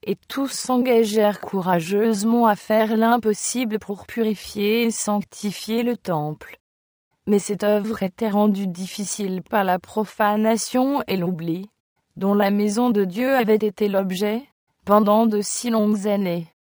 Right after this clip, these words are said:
Cependant, prêtres et lévites poursuivirent leurs tâches inlassablement,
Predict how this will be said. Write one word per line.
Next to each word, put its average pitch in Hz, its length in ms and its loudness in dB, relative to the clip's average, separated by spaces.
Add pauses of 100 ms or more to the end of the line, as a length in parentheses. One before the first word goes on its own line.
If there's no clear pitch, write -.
(440)
Cependant, 214 800 2 (400)
prêtres - 380 -4
et 233 60 2
lévites 220 400 0
poursuivirent 214 680 -4
leurs 190 300 0
tâches 240 440 2
inlassablement, 208 1120 0